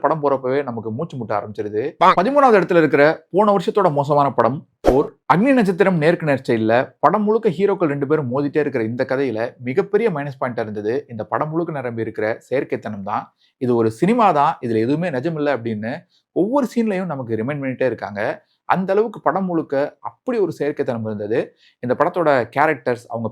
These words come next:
பேசுற வசனங்கள், சில பேரோட நடிப்புன்னு நிறைய விஷயங்கள் அநியாயத்துக்கும் ஆர்டிஃபிஷியலா இருந்தது.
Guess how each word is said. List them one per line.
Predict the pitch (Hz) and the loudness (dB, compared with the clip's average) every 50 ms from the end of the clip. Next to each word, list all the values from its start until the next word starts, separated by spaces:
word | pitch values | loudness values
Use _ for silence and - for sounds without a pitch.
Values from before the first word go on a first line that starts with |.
| 143 | 0
பேசுற | 160 160 170 135 117 113 | 0 0 2 0 0 0
வசனங்கள், | 113 - 156 151 131 117 113 117 117 113 | -2 -6 -8 -6 -4 -4 -4 -4 -4 -4
சில | - 117 113 113 | -4 -4 -2 -2
பேரோட | 131 147 156 147 117 110 | -2 -2 -2 -4 -4 -4
நடிப்புன்னு | 120 151 196 - 175 147 120 113 117 139 165 _ _ _ _ _ _ - | -4 -4 -4 -6 -6 -8 -8 -8 -8 -10 -12 _ _ _ _ _ _ -2
நிறைய | 120 135 175 233 254 233 | 0 0 2 2 0 -2
விஷயங்கள் | 208 - 220 208 180 160 170 180 - _ - | -2 -4 -6 -4 -2 -2 -4 -4 -6 _ -10
அநியாயத்துக்கும் | 127 151 165 175 180 175 190 175 143 120 | -8 -4 -2 -2 -2 -2 -2 -4 -4 -6
ஆர்டிஃபிஷியலா | 127 127 - 120 120 - 135 123 117 107 | -6 -6 -10 -10 -6 -4 -4 -2 -2 -4
இருந்தது. | 110 101 104 90 104 | -6 -6 -4 -2 0